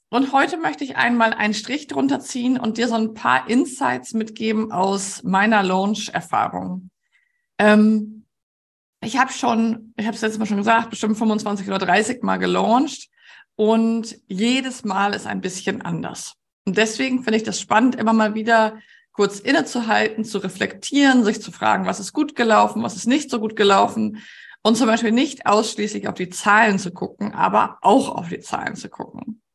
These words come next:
Deswegen, das erste Thema, was ich heute mitgebracht habe, ist die Frage, was hat sich verändert am Online-Markt? Was ist anders geworden als die, wie, also wenn ich es vergleiche mit den letzten Launches,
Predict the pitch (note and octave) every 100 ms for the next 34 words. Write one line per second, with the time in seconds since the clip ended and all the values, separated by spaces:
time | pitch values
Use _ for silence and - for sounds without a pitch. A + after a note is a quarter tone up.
0 | _ G#3 A3+ A3+ G3+ - - - _ _
1 | _ _ _ - F3 A3 C4+ D4 A#3+ B3+
2 | A3 A3 A3 A3+ G#3 G#3+ G#3+ - G#3+ G#3+
3 | - A3 G3+ G3 G3+ - G3+ A3 A3+ A3+
4 | - _ _ F#3+ C4 D4+ - C4 C4 -
5 | A#3 - - A#3 - - D4 E4+ G3+ -
6 | - - _ _ _ G3 A3 A#3 G3 A3+
7 | A3+ G3 A#1+ - G1+ - - G#3+ A#3+ A#3
8 | - - A3 B3 A#3+ - - F#3+ D2+ C2
9 | - - - G3 G#3+ F#3+ F#3+ G3+ - F#3+
10 | F3+ F3 G3 F#3+ F#3+ - F#3 G3+ A#3+ C4+
11 | C#4 G#3+ G3 F3+ F#3+ A3+ - - A3 G3+
12 | G3+ G3+ G3+ F#3+ -